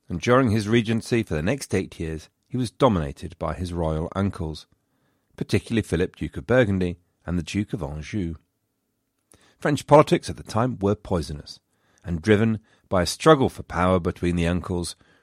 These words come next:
reversing many of Charles the Fifth's policies. Then in thirteen eighty-eight, Charles the Sixth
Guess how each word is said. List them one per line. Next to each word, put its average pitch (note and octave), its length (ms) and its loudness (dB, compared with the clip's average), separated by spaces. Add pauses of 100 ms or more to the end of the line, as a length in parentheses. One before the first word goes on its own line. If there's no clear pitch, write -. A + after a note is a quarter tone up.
(140)
reversing A2 720 0
many E2 220 -2
of D#2+ 120 -8
Charles D#2 320 -4
the E2+ 100 -8
Fifth's - 380 -8
policies. A2 540 -4 (1800)
Then G3 180 6
in G3 80 6
thirteen C3+ 340 6
eighty-eight, D#2 520 -2
Charles F2+ 340 2
the - 60 -8
Sixth - 480 2